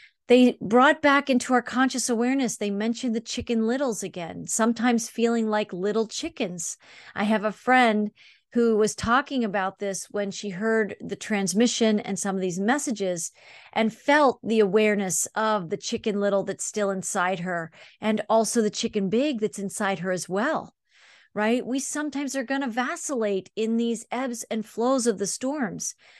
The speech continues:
But when we feel our chicken littleness, it's just an invitation to reorient to our chicken bigness. This is our fifth dimensional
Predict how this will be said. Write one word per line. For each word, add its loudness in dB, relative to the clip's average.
But 4
when 4
we 4
feel 0
our 2
chicken -4
littleness, -4
it's -4
just -2
an 2
invitation -2
to -8
reorient 0
to -10
our -2
chicken -4
bigness. -4
This 4
is 2
our 6
fifth -2
dimensional 4